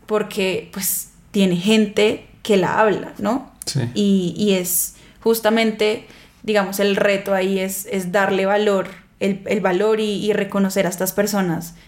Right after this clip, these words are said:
Speaker 1: que siempre han estado, como se reconoce, eh, a la gente que habla alemán, a la que habla
Speaker 2: Ujú.
Speaker 1: francés, este tipo
Speaker 2: Sí,
Speaker 1: de
Speaker 2: darles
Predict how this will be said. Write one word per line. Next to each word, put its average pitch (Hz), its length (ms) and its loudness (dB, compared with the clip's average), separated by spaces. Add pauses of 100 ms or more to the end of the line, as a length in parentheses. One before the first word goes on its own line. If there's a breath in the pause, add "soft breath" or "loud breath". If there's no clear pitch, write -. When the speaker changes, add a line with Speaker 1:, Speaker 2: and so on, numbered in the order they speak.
(160 loud breath)
Speaker 1:
que 208 120 2
siempre 202 300 0
han 175 100 -2
estado, 202 480 0
como 190 440 -2
se 202 160 2
reconoce, 190 680 -2 (460 loud breath)
eh, 190 100 0
a 185 220 4
la 196 80 4
gente 190 240 -2
que 185 100 -4
habla 185 160 2
alemán, 202 640 0
a 190 80 -2
la - 100 -6
que 135 80 -2
habla - 120 -2
Speaker 2:
Ujú. 139 80 -2
Speaker 1:
francés, 196 640 0
este - 240 -6
tipo 175 180 -6
Speaker 2:
Sí, - 40 0
Speaker 1:
de - 60 0
Speaker 2:
darles 117 180 2